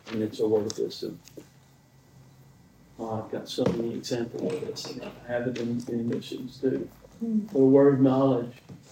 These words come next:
Speaker 1: is when <coughs> Jesus operated in both of these. He's the epitome of all of this. And in the word of knowledge, he, he, uh, uh, we can,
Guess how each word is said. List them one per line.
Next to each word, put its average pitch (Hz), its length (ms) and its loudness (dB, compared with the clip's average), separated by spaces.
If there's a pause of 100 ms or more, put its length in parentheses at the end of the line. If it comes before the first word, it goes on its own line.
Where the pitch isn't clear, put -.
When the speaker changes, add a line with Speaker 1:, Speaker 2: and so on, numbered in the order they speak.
Speaker 1:
is 131 160 -2
when 131 380 2 (840)
<coughs> - 440 6
Jesus - 460 2
operated 127 500 4
in 123 160 -2
both 123 260 0
of - 120 -4
these. 127 380 0 (1700)
He's 151 260 4
the 135 120 4
epitome 127 520 6
of 123 160 2
all 131 260 4
of 123 100 -4
this. 123 420 0 (400)
And 131 180 2
in 135 160 6
the 131 100 12
word 139 300 8
of 131 120 6
knowledge, 135 500 6
he, 139 260 6
he, 135 380 4
uh, 123 180 2 (480)
uh, 135 320 4
we 135 260 6
can, 127 320 4